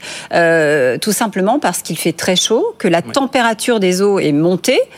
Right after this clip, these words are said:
Speaker 2: et que forcément, il y a davantage de, de bactéries.
Speaker 1: Tout à fait. En fait, le,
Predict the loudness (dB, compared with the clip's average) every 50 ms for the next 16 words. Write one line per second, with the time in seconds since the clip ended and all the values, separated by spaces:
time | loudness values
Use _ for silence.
0 | -18 -16 -16 -16 -16 -18 -12 -6 -4 -4 -4 -2 0 0 2 2 0 0 -2 -4
1 | -4 -2 -2 -2 0 0 0 0 0 0 0 2 0 0 0 0 -2 -2 -2 -2
2 | -2 -2 -2 -2 -2 -2 -2 -2 -2 -2 -2 -2 -2 -2 -4 -2 -4 -4 -4 -4
3 | -6 -8 -8 -12 -14 -12 -8 -8 -4 -2 -4 -2 -2 -4 -2 -2 -4 -4 -4 -4
4 | -4 -2 -2 -2 0 0 0 0 -2 -4